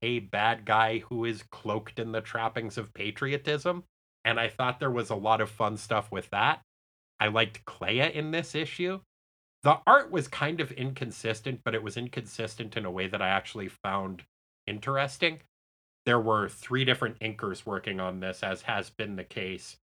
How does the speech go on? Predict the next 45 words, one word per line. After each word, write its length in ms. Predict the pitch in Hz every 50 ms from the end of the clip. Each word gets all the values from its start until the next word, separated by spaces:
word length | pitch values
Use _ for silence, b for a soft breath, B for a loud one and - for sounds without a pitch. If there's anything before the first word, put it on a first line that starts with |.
| _ _ _ _ _ _
in 100 | 120 123
a 60 | 117 101
lot 300 | 98 104 117 123 120 117
of 60 | 101
the 80 | 101
previous 540 | - - 113 98 87 92 90 87 90 - -
issues. 540 | 92 85 85 - - 98 90 85 82 - - - _ _ _ _ -
But 200 | 139 139 139 -
in 160 | - 123 123 127
this 200 | 151 160 - -
one, 140 | 202 -
I 100 | 127 117
could 120 | - - -
actually 560 | 117 127 131 - - 131 120 113 104 95 - _ _
pinpoint 680 | - 123 117 113 104 - - 117 117 113 110 110 110 - _ _ _ _ _
which 440 | 95 92 98 120 123 123 - - -
inkers 480 | - 110 107 107 - 123 113 110 107 -
were 120 | 107 98
doing 380 | 92 - 104 101 104 101 98 85
which 320 | 95 101 - - - -
pages. 600 | - - 90 90 98 - 143 147 156 156 - - - _ _ _ _ _ -
I, 140 | 113 104 101 113
I 120 | 120 113 107
found 240 | - 147 139 127
a 40 | 113
guide 280 | 92 120 117 113 110 110
online, 480 | 107 101 95 92 95 104 104 101 95
and 120 | 90 90 92
then 240 | 98 98 87 80 92
looking 300 | 104 101 - 113 95 95
at 140 | 92 92 92
it, 100 | 90 90
I 80 | 90
was 160 | 92 92 - -
like, 220 | 101 95 - - -
"Oh, 180 | 247 254 180 113
that's 260 | - 127 131 131 -
cool. 240 | - 220 214 143 101
Yeah, 160 | 113 151 127
you 200 | 92 90 107 113
can 200 | - - 120 110
see 360 | - - - - 139 135 123
the 120 | 107 107 101
different 440 | 95 113 104 - 110 92 92 -
techniques 680 | - 104 101 98 - 117 117 110 98 107 - - -